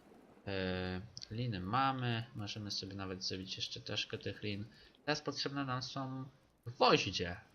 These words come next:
Pewnie do budowy, tak? Czy do craftingu? Czyli pewnie do tych nowych rzeczy. Tak, zgadza się.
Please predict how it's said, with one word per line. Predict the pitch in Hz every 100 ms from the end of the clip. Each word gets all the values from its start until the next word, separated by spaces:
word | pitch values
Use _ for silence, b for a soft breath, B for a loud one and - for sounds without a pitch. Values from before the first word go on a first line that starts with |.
| - - -
Pewnie | 131 127 143
do | 139 113
budowy, | 151 170 180 - 120 101 95 95 92 -
tak? | 156 196 -
Czy | - - 131 131 - - - _ - _ _ _ _ _ _ _ - - - _
do | 113
craftingu? | - 123 123 - 156 147 101 95 92 92 - -
Czyli | - 120 120
pewnie | 120 120 127
do | 117
tych | 117 123 123
nowych | 120 120 120 123
rzeczy. | - 113 - 104 -
Tak, | 110 95 92
zgadza | 101 95 98 92 90
się. | - -